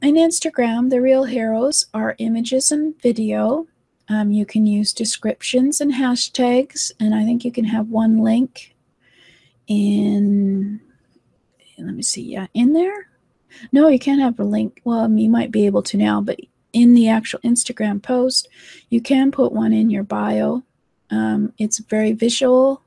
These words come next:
uh, Instagram, and the suc-, success depends on how you use it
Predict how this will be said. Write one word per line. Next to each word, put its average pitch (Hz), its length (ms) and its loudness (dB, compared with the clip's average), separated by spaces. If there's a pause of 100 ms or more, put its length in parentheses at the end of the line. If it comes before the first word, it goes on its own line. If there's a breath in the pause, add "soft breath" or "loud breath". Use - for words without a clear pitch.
(880 soft breath)
uh, 240 100 -4
Instagram, 247 840 0 (300)
and 220 200 4
the 220 60 2
suc-, - 480 -2 (100)
success - 880 0
depends 240 380 0
on 233 100 0
how 214 240 0
you 233 160 0
use 226 400 2
it 156 240 0